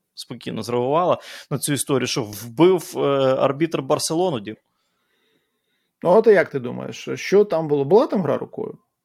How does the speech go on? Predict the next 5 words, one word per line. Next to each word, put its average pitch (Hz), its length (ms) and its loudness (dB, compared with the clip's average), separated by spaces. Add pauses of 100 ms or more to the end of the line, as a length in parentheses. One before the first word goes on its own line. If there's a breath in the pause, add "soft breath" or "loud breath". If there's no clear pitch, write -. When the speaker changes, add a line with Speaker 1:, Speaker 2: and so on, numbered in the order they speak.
(180)
Speaker 1:
Е, 113 800 -4 (640)
була 110 380 -4
гра - 180 -10
рукою. - 440 -20 (120)
Speaker 2:
Ну. 147 360 -2